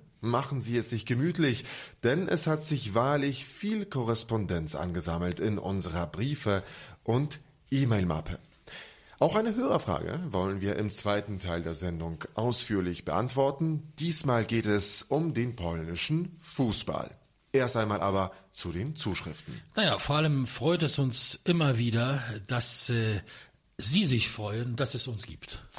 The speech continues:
Speaker 1: <laughs> Schön auch zu wissen, dass unsere langjährigen Hörer beim Auslandsdienst des polnischen Rundfunks
Speaker 2: Die treuesten der Treuen, um so zu sagen.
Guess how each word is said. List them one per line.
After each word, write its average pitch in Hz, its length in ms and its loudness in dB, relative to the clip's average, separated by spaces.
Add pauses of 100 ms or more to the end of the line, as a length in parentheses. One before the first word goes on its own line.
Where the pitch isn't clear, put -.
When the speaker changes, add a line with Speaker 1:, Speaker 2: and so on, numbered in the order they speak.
(300)
Speaker 1:
<laughs> 202 440 -4
Schön 127 220 4
auch 110 200 4
zu 98 180 2
wissen, 113 320 2
dass 95 360 2
unsere 101 640 2
langjährigen 101 720 2
Hörer 85 320 2
beim 92 280 0
Auslandsdienst 90 1160 -4
des 80 160 -4
polnischen 87 500 -2
Rundfunks 90 560 0
Speaker 2:
Die - 0 -
treuesten 160 580 4
der 135 220 4
Treuen, 117 460 4
um 107 240 0
so 110 120 6
zu - 140 2
sagen. 87 320 0